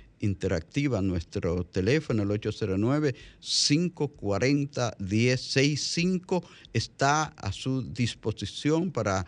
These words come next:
que usted se exprese, para que usted nos diga, eh, qué pasa en su comunidad, como hicieron esos amigos que nos llamaron. Eh, así las autoridades se enteran y,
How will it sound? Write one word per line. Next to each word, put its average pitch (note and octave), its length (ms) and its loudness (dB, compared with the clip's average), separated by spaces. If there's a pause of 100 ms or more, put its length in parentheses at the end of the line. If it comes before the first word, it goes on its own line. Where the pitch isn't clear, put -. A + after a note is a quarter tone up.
(380)
que A2 100 -4
usted B2+ 400 0
se - 140 -2
exprese, C3+ 640 0
para A#2 280 0
que A2 100 -2
usted A#2 280 0
nos A2+ 380 -2
diga, D3+ 520 4 (480)
eh, A2 180 2
qué C3+ 140 2
pasa C3 380 0
en A#2+ 100 2
su A#2+ 100 -6
comunidad, A2+ 420 0
como A#2+ 140 0
hicieron A#2 380 2
esos G#2 440 -2 (380)
amigos A#2+ 560 2
que A2+ 100 0
nos G#2 160 0
llamaron. D#3 600 4 (560)
Eh, G#2+ 320 4 (340)
así F3 500 0 (180)
las A2+ 200 -2
autoridades B2 720 2
se F3+ 800 -2
enteran F3+ 640 2
y, G2 560 0